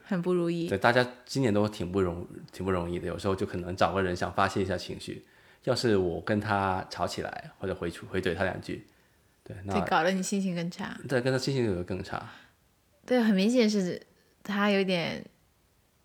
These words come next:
Speaker 1: 找事情，因为你后面排着人的嘛，是吧？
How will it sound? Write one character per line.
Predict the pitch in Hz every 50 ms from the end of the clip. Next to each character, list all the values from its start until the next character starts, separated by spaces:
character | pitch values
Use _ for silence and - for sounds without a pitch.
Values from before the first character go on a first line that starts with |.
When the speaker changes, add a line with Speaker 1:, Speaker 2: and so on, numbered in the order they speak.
| _ _ _ _ _ _ _ _ _ _ _ _
Speaker 1:
找 | - - 170 147 -
事 | 175 - - 196 175
情， | 175 - -
因 | - 247
为 | 320
你 | 320 294
后 | 247 285
面 | 285 269 240 208
排 | 202 - - 160 165
着 | 180 185
人 | 175 156 - -
的 | - -
嘛， | - -
是 | - - -
吧？ | - - -